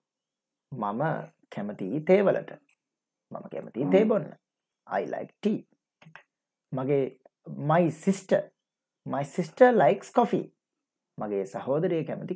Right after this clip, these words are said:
කෝපි වලට. දැන් I කිව්වම like එනවා. My sister නම් she එහෙනම් likes වෙනවා. S එකක් එනවා. ඔයගොල්ලෝ දන්නවා සිම්පල් ප්‍රසන්ට් ටෙන්ස් වලට. සරල වර්-,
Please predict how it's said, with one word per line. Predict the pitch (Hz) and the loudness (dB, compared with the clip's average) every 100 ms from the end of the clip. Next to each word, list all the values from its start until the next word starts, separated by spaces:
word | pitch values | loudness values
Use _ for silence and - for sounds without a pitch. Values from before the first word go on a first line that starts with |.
| - | -2
කෝපි | 233 131 | -2 0
වලට. | 90 - - _ _ _ _ _ - | -4 -8 -14 _ _ _ _ _ -18
දැන් | - - | -10 -4
I | 127 | -4
කිව්වම | 135 131 123 | -2 -4 -2
like | 101 107 - 135 | -4 -4 -6 -6
එනවා. | 160 156 | -4 -4
My | 127 131 | -6 -6
sister | 104 - 135 143 | -12 -4 -4 -2
නම් | 139 | -6
she | - 139 127 | -4 -2 -2
එහෙනම් | 139 135 | -4 -2
likes | 117 143 - - - 120 | 0 -2 -4 -18 -10 -8
වෙනවා. | 117 135 104 | -6 -6 -8
S | - | -6
එකක් | 131 123 123 | -6 -6 -6
එනවා. | 127 | -8
ඔයගොල්ලෝ | 117 113 | -6 -4
දන්නවා | 101 113 147 | -4 -6 -8
සිම්පල් | 120 110 123 | -8 -4 -4
ප්‍රසන්ට් | 117 147 156 | -2 -2 0
ටෙන්ස් | 156 127 | -2 -4
වලට. | - - - _ _ - _ _ - | -12 -14 -20 _ _ -20 _ _ -6
සරල | 120 120 117 | -2 2 2
වර්-, | 113 | 2